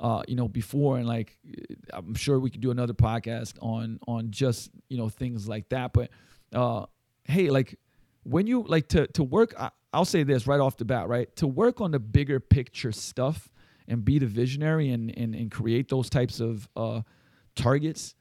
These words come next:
like, you can't be bogged down by the smaller stuff too much,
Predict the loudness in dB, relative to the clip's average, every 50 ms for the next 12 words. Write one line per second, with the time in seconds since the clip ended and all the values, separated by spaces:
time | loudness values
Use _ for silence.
0 | _ _ _ _ _ _ _ _ _ _ _ 0 0 0 0 0 -4 -4 -2 0
1 | 0 2 2 2 0 0 2 2 2 2 2 0 0 0 0 0 0 0 0 0
2 | 0 -2 -4 -4 -4 -2 0 2 2 2 2 0 -2 -4 -6 -6 -6 -6 -10 _
3 | -8 -2 0 0 0 0 0 -4 -4 -8 -14 -18 -20 -20